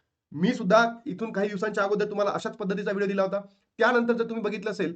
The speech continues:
महाराष्ट्र टाइम्स, ज्याला आपण मटा म्हणतो, इथे सुद्धा हेच चालू आहे आणि साम टीव्हीवर सुद्धा हेच चालू आहे. म्हणजेच काय लाडक्या बहिणींनो, आपण इतके ऑथेंटिक व्हिडिओ बनवतो, आपण हवेमध्ये बाता करत नाही,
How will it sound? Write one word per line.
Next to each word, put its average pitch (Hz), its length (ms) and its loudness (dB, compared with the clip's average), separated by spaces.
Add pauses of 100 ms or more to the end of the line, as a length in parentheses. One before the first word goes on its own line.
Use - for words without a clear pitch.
(160)
महाराष्ट्र 185 540 0
टाइम्स, 196 240 0
ज्याला 170 140 0
आपण 180 160 -2
मटा 180 240 0
म्हणतो, 185 400 -2
इथे 180 200 -8
सुद्धा 214 280 2
हेच 202 300 -2
चालू 202 160 2
आहे 214 120 -2 (340)
आणि 190 200 0
साम 240 360 2
टीव्हीवर 208 280 -4
सुद्धा 196 260 -2
हेच 196 220 -2
चालू 147 200 2
आहे. 135 200 -4
म्हणजेच 175 500 -2
काय 190 180 0
लाडक्या 175 320 0
बहिणींनो, 165 360 -2
आपण 190 340 0 (280)
इतके 185 280 -4 (180)
ऑथेंटिक 220 440 2
व्हिडिओ 196 200 2
बनवतो, 196 280 0
आपण 175 340 -2
हवेमध्ये 226 320 0
बाता 196 200 2
करत 190 200 0
नाही, 160 140 0